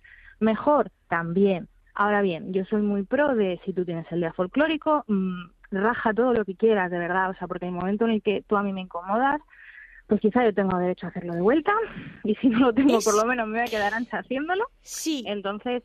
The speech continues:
Speaker 1: eh, sí, intentar preparar respuestas, mm, tipo, ¿no? De, bueno, pues oye,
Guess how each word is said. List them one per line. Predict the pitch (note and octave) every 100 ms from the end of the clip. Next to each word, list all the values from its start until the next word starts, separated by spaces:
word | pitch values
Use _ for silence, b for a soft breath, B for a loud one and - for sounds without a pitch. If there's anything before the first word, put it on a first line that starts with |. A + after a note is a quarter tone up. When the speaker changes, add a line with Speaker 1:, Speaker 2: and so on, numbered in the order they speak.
| -
Speaker 1:
eh, | G3 F3+ -
sí, | A3+ G#3+ F3+
intentar | F3+ E3+ F3+
preparar | F#3 G3 G3+ G3+
respuestas, | G3+ - G3+ - G3 F#3+ - -
mm, | G3 F#3+
tipo, | - A3+ - F3
¿no? | G3 D4+ b b b b
De, | G#3 G3 E3+
bueno, | F3+ F#3+ E3+
pues | F#3 F#3+
oye, | G3 F#3